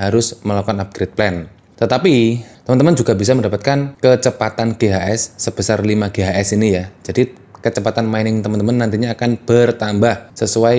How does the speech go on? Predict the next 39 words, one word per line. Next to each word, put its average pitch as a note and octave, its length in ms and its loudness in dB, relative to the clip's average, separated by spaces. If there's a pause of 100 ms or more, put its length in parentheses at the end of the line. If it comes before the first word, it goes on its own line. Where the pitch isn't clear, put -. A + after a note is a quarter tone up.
(160)
eh, G2+ 400 -4
jumlah G#2+ 640 -2
orang A2+ 320 -2
yang A#2 240 -4
teman-teman G#2+ 320 -2
undang. G2+ 240 2
Semakin G2 400 -2
banyak F#2+ 320 -2
yang G2 80 -2
diundang, G#2 480 0
akan G#2+ 240 -6
semakin G#2 480 -4
banyak A2 400 -4
penambahan G#2 480 -2
kecepatannya. F#2+ 800 -6
Jadi, A#2 480 0
proses G#2 320 -4
miningnya G#2+ 480 -2
akan G#2 240 -2
menjadi A2+ 400 2
lebih G#2+ 480 0
cepat. G2 480 -4 (240)
Begitu, A2+ 160 0
teman-teman. F#2+ 400 -4 (720)
Cara C3+ 160 0
mengundang C3+ 400 2
orang C3 160 0
lainnya D3 320 0
bagaimana? A2 480 0
Teman-teman G#2+ 400 -2
nanti C3 80 0
akan A#2+ 240 -2
diberikan A2+ 480 0
sebuah G2 480 -4
link E3 480 4
yang A#2+ 160 0
namanya A2+ 400 0
link B2 400 2
referral, A2+ 640 -2